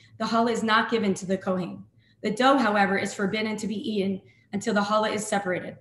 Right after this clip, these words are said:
Therefore, challah is separated a little piece taken out to assure it's separated and burned to assure that it will not be eaten. The Sefer HaChinuch writes, it's in Mitzvah three eighty-five, "Man's life depends on his nourishment,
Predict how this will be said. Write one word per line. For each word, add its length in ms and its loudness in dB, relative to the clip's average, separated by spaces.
Therefore, 520 2
challah 320 2
is 140 -4
separated 680 0
a 60 -8
little 200 0
piece 500 -2
taken 260 -2
out 360 0
to 100 -2
assure 600 -2
it's 200 -4
separated 360 0
and 180 2
burned 420 -2
to 120 -4
assure 280 -2
that 160 0
it 40 0
will 120 0
not 220 0
be 80 0
eaten. 400 -4
The 80 -2
Sefer 380 2
HaChinuch 680 0
writes, 640 -2
it's 140 -8
in 100 0
Mitzvah 500 -2
three 180 -2
eighty-five, 440 -2
"Man's 320 2
life 240 4
depends 320 0
on 100 2
his 140 -2
nourishment, 580 0